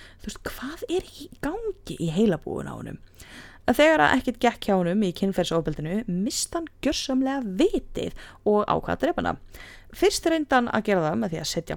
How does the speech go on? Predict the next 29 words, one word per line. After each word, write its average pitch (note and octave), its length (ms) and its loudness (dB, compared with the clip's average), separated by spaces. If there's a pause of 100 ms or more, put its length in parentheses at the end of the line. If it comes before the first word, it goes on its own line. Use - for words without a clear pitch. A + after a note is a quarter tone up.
plastpoka - 720 -2 (100)
yfir E3 300 -2
höfuðið F3+ 680 2
á - 100 -2
Mary F3 380 -2
Ann G3 240 2 (320)
og F#3 100 -2
herða G#3 280 2 (120)
belti - 460 0
á F3+ 80 2
hálsinum F3+ 400 0
á D3+ 60 -2
henni. - 160 -4 (520)
En F3 120 0
hann F#3+ 120 0
er G#3 80 -6
klaufi G#3 360 2 (120)
og A3+ 160 -2
sleit F#3 300 2
beltið - 420 -2 (220)
og E3 160 2
Mary F3+ 400 4
Ann G#3 260 2 (240)
náði G#4 280 4
að - 40 -6
bíta G#3+ 240 -2
gat F#4+ 320 0
á G3+ 60 2
plastpokan. D#3+ 560 0